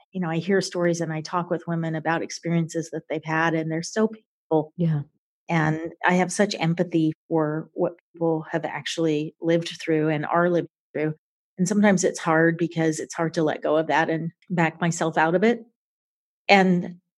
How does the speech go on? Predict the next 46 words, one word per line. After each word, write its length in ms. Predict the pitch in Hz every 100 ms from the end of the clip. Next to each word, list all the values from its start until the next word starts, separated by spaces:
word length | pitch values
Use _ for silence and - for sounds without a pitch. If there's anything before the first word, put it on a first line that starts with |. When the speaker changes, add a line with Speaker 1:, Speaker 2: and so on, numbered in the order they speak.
| -
Speaker 1:
I 120 | 190
imagine 440 | 196 185 196 196
that 160 | 185 -
you 180 | 185 185
and 140 | 175
the 60 | 170
work 220 | 170 165
that 120 | 185
you 140 | 190 208
do 160 | 165
too, 500 | 160 - 233 170 160 160 156 -
because 400 | 202 - - 208
it 120 | 208 -
does 420 | 175 175 - - _
touch 300 | - 180 -
your 100 | 165
heart 300 | 160 170 180
so 180 | - 170
deeply, 440 | 160 175 175 170
and 100 | 165
because 440 | 165 165 - 175 175
you, 260 | 170 165 -
you 160 | 180
are 160 | - 160
so 240 | - 170
open, 300 | - 160 175 - -
so 160 | 151
connected, 520 | 151 156 - - 160 151
I 80 |
imagine 420 | 156 156 165 175 165
that 120 | 156
it 140 | 151
is 120 | 160 -
hard 260 | 156 165
at 80 | 156
the 100 | 156 160
end 140 | 156
of 100 | 156
the 80 | 156
day 280 | 160 160 160
or 80 |
the 120 | 156 151
end 160 | 165
of 80 | 151
the 100 | 151
week 300 | 165 170 -